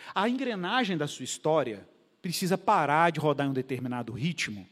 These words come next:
para ela encaixar na engrenagem da história de Deus e a sua vida começa a ter o ritmo do que Deus está ocupado.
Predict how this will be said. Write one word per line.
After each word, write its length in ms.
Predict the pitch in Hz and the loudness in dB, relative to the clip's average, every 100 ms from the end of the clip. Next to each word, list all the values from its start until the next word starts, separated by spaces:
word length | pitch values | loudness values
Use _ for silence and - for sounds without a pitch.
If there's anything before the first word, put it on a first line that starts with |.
| _ _ _ - - - | _ _ _ -20 -20 -10
para 100 | - | -4
ela 80 | 233 | -4
encaixar 640 | 240 - 262 185 - 202 | -4 -6 -6 -4 -4 -4
na 80 | 190 | -4
engrenagem 500 | 160 156 147 143 135 | -2 0 2 2 0
da 80 | 135 | -6
história 380 | 131 - 143 127 | -6 -4 -4 -6
de 140 | 110 | -10
Deus 680 | - 143 113 - - - _ _ _ - - | -6 -4 -4 -8 -20 -20 _ _ _ -16 -2
e 80 | 220 | -2
a 60 | |
sua 260 | - 233 180 | 0 0 0
vida 180 | 185 202 | 0 -4
começa 360 | 208 190 196 | -6 -6 -8
a 20 | |
ter 140 | - 202 | -10 -10
o 40 | |
ritmo 540 | 170 131 226 - 247 226 | -10 -6 -6 -6 -8 -10
do 100 | 214 | -12
que 120 | 220 | -8
Deus 240 | 160 165 | -8 -8
está 180 | 170 175 | -12 -10
ocupado. 680 | 170 196 - 127 120 107 | -10 -10 -12 -12 -12 -18